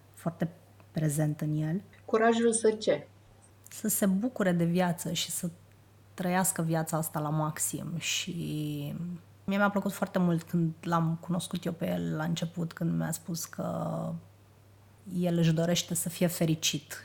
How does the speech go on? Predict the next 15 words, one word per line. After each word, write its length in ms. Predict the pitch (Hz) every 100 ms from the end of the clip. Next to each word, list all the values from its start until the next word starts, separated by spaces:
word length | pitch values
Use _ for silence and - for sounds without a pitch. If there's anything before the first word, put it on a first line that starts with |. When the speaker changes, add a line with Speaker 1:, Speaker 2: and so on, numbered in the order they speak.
| -
Speaker 1:
Asta 240 | - 165 165
e 40 |
o 40 |
chestie 280 | 160 170 -
pe 120 | 165
care 760 | 165 160 160 165 160 151 151 165 - - - - - - 180
N-am 260 | 214 226 240
auzit-o 280 | 202 165 165
la 60 | 160
mulți 340 | 156 151 -
oameni, 380 | 156 - - 156 - -
spusă 460 | - - 185 170 156
în 80 | 147
cuvinte, 520 | - 160 151 143 131 -
știi? 480 | - 165 165 220